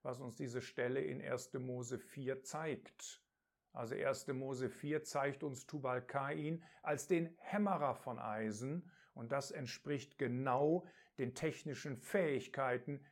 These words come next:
die die Menschen damals hatten. Erst in dem Buch Hiob aus der Zeit um Abraham lesen wir so langsam, also vor Abraham, dass man schon Eisen bergmännisch abbauen konnte.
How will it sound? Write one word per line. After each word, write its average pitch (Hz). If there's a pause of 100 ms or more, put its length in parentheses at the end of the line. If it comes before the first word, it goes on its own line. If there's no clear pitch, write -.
die 131
die 131
Menschen 127
damals 120
hatten. 175 (480)
Erst 139
in 147
dem 131
Buch 123
Hiob 143 (180)
aus 139
der 135
Zeit 135
um 190
Abraham 123
lesen 127
wir 135
so 123
langsam, 123 (240)
also 104
vor 135
Abraham, 135 (320)
dass 123
man 139
schon 151
Eisen 127 (320)
bergmännisch 135
abbauen 135 (140)
konnte. -